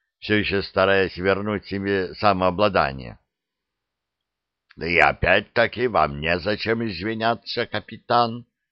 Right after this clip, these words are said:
Знаю, что вы заняты добрыми делами. С удовольствием помогу вам, чем только смогу. Шут вполуха прислушивался к словам Волтрона.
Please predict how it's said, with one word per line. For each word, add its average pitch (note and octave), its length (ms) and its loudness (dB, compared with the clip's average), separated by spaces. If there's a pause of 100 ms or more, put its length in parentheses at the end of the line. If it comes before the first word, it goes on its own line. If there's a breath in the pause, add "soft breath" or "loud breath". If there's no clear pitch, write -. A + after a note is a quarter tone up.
(400)
Знаю, G#2 640 2
что - 200 -2
вы C3+ 160 -2
заняты B2 520 0
добрыми A#2 580 0
делами. A#2+ 680 0 (360 soft breath)
С - 120 -10
удовольствием F2+ 760 0
помогу D#2 520 -4
вам, A2 260 0
чем F#2+ 300 -4
только D2+ 420 -2
смогу. D#2 640 -8 (1700)
Шут - 480 -2 (600 soft breath)
вполуха B2+ 720 0
прислушивался A2+ 1040 -4
к - 60 -16
словам F#2+ 600 0
Волтрона. F2+ 1120 0